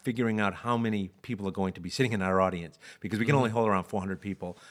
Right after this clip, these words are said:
Speaker 2: Yeah.
Speaker 1: uh, in, in our gallery. So that, that will, if you, if you go to our website, you'll find that on there and find out the information for that. And that guarantees you basically a seat to the auction. If you purchase that, you're guaranteed a seat. Now, anybody can come, and if we have seats, they can take 'em. But if you wanna be guaranteed a seat,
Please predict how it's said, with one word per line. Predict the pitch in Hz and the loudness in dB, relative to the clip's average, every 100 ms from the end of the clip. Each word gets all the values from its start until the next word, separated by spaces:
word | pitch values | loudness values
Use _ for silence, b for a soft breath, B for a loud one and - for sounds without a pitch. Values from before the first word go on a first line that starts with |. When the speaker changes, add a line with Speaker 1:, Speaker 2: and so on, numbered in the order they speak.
| B | B
Speaker 2:
Yeah. | 98 | -8
Speaker 1:
uh, | 95 | -8
in, | 107 113 | -6 -6
in | 104 | -2
our | 90 | -4
gallery. | 82 90 87 85 | -2 -2 -2 0
So | 123 | 2
that, | 110 117 131 139 | 2 8 10 10
that | 127 135 | 6 4
will, | 120 117 | 2 -2
if | 117 | -4
you, | 123 123 | -2 -2
if | 113 123 | -4 -2
you | 117 107 B B B | 0 0 B B B
go | 131 131 | 4 4
to | 143 | 6
our | 135 | 8
website, | 123 113 120 110 | 8 6 2 2
you'll | 104 | -2
find | - 107 107 | 2 2 4
that | 107 101 | 2 2
on | 101 98 | 0 0
there | 95 95 98 | 0 -2 -4
and | 95 87 | -8 -6
find | 104 98 | -4 -2
out | 95 | -4
the | 101 | -6
information | 92 101 95 98 | -4 -4 -4 -6
for | 87 | -6
that. | 90 B B B | -6 B B B
And | 101 98 | -2 2
that | 104 104 | 2 6
guarantees | 113 113 - 113 98 | 6 6 2 -2 -2
you | 95 | -2
basically | 80 98 - - 92 | 0 0 -2 -6 -6
a | |
seat | 85 - 98 - | -4 -4 -6 -6
to | |
the | 92 92 | -6 0
auction. | 92 - 87 | 0 -2 -10
If | - | -10
you | |
purchase | 95 117 104 117 - | -4 0 0 -2 -2
that, | 98 92 B B B | 2 2 B B B
you're | 98 | 0
guaranteed | 87 104 107 104 - 95 | 2 4 6 4 2 -4
a | |
seat. | 95 98 90 | -2 -6 -2
Now, | 107 | 4
anybody | 139 131 120 | 6 6 4
can | - 98 | 2 -2
come, | 117 104 85 - B B B | 2 2 2 -6 B B B
and | 104 | -2
if | 104 | 0
we | 117 | 2
have | 107 101 | 2 0
seats, | - 104 | 0 -4
they | - 95 | -4 -6
can | 92 | -6
take | - 104 92 | -2 -2 -2
'em. | 85 | -4
But | 95 | -4
if | 95 110 | -4 -2
you | |
wanna | 107 120 | 2 2
be | 107 | 0
guaranteed | 95 113 117 120 123 110 | 0 4 6 4 0 -4
a | |
seat, | - 113 110 | -4 -4 -4